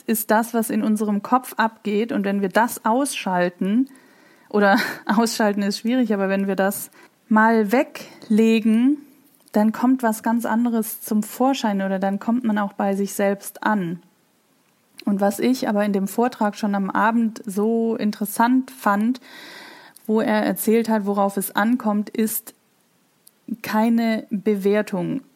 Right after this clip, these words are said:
abzugeben. Auch darüber habe ich in der letzten Zeit hin und wieder mal gesprochen.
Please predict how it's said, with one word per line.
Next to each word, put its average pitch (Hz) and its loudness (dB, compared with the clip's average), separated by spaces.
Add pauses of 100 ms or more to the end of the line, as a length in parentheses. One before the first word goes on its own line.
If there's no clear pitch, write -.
(120)
abzugeben. 170 -4
Auch 190 -2
darüber 233 2
habe 220 0
ich 214 -2
in 214 0
der 214 2
letzten 214 0
Zeit 208 0
hin 220 2
und 214 0
wieder 220 0
mal 202 0
gesprochen. 202 0